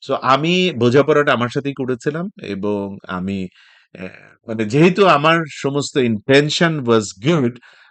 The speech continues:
আমি সেইটা নিয়ে প্রত্যয়ের সাথে কথা বলার চেষ্টা করেছি। Of course, আল্লাহর দয়া সাথে নিয়ে। So that's it। এটা একটু শেয়ার করলাম। এয়ারপোর্টে সবারই স্ট্রেস কাজ করে।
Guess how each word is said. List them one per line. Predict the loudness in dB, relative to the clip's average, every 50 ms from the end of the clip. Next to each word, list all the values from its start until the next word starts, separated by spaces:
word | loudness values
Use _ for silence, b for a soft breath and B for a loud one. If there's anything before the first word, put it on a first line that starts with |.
| b _
আমি | -8 -4 -4 -4 -4
সেইটা | -2 -2 -4 0 0 0 0
নিয়ে | 0 -2 -6
প্রত্যয়ের | -8 -6 -8 -10 -6 -4 -4 -4
সাথে | -4 -6 -8 -8 -6
কথা | -6 -6 -6 -6 -8
বলার | -6 -6 -6 -8 -8
চেষ্টা | -12 -14 -12 -12 -12
করেছি। | -12 -12 -14 -14 -16 -18 -20 -16 _
Of | -16
course, | -14 -4 -2 0 0 0 -4 -10 -14 _
আল্লাহর | -8 -6 -4 -4 -6 -6
দয়া | -4 0 2 2 2 2
সাথে | -2 -6 -12 -14 -14 -16
নিয়ে। | -14 -14 -16 -18 -20 b b b -10
So | -4 -2 0
that's | 2 4 4 2 4 4 2 4
it। | 4 2
এটা | 0 0
একটু | -2 -4 -4 -8
শেয়ার | -4 0 2 2 2 2
করলাম। | 4 2 0 2 2 0 0 -2 -6 -14 _ _ _
এয়ারপোর্টে | -8 -8 -8 -6 -4 -4 -2 -2 -4
সবারই | -6 -6 -6 -4 -2 -2 -2 -2 -4
স্ট্রেস | -6 -4 -2 0 0 0 -2
কাজ | -2 -4 -4 -4 -6 -8
করে। | -8 -6 -6 -4 -6